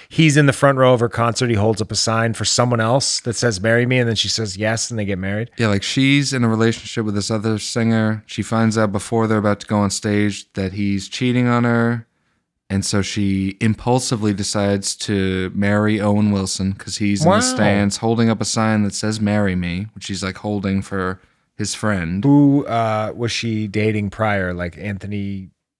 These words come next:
Speaker 1: uh,
Speaker 2: <laughs>
Speaker 1: Mackie or?
Speaker 2: Okay, okay. Just some, like, cool Latino singer guy. I think
Speaker 1: Mm.
Speaker 2: he's probably a famous singer
Speaker 1: Please,
Speaker 2: in his own
Speaker 1: Latinx.
Speaker 2: right. Yes, I misspoke.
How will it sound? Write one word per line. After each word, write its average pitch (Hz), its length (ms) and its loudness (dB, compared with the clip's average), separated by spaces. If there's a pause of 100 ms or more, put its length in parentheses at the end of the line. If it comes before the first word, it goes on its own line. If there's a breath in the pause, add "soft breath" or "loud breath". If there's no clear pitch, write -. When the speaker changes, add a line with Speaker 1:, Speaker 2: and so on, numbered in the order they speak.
Speaker 1:
uh, 180 240 -8
Speaker 2:
<laughs> 107 260 0
Speaker 1:
Mackie 123 460 -2
or? 92 520 -6 (260)
Speaker 2:
Okay, 101 440 -4
okay. 117 500 -4 (500 soft breath)
Just - 180 0
some, 131 160 2
like, 113 160 4
cool 107 540 4
Latino 98 540 0
singer 85 360 -4
guy. 85 400 -8 (140)
I 104 60 0
think 147 200 0
Speaker 1:
Mm. - 40 -8
Speaker 2:
he's 127 180 0
probably 107 440 0
a 98 40 2
famous 101 400 0
singer 98 280 -2
Speaker 1:
Please, 107 300 2
Speaker 2:
in 113 200 2
his 110 160 0
own 98 60 2 (100)
Speaker 1:
Latinx. 90 160 -2
Speaker 2:
right. 90 100 -6 (220)
Yes, 80 440 -10
I 98 60 -10
misspoke. 85 540 -8